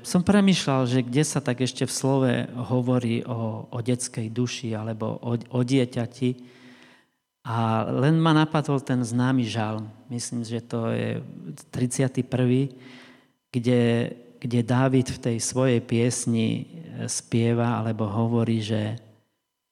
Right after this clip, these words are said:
„Nemám, Hospodine, srdce naduté, povýšeným zrakom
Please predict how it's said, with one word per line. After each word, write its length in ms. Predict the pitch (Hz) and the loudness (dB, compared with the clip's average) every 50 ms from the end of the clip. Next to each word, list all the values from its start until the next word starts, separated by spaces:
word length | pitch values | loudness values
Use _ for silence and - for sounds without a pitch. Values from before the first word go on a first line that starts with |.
| _ _ _ _ _ _ - | _ _ _ _ _ _ 0
„Nemám, 400 | 120 123 143 175 175 165 151 135 123 107 | 4 4 6 6 6 6 4 4 4 2
Hospodine, 880 | 120 131 135 - - - 135 120 120 120 117 113 113 113 113 117 - - - - - - | 2 0 0 0 0 0 2 2 4 4 4 4 2 2 2 0 -2 -6 -10 -14 -12 -10
srdce 640 | 135 - - - 127 123 - - 127 117 110 - - - - - | -8 -2 -2 -2 -2 -2 -2 -2 0 0 0 -2 -4 -10 -12 -8
naduté, 800 | - 117 110 117 117 120 113 123 123 123 - 113 107 101 110 101 - - _ _ _ _ _ _ _ _ | -4 -2 2 2 2 2 2 0 -2 -2 -4 -6 -6 -6 -8 -10 -14 -20 _ _ _ _ _ _ _ _
povýšeným 800 | - 143 151 151 156 143 - - 135 123 117 117 113 117 117 113 | 2 2 4 4 4 4 2 2 0 0 2 0 0 -2 -2 -2
zrakom 720 | 107 110 117 117 123 131 - - - 120 117 117 120 123 | -2 -2 0 0 0 0 -2 -2 -2 0 0 0 -2 -4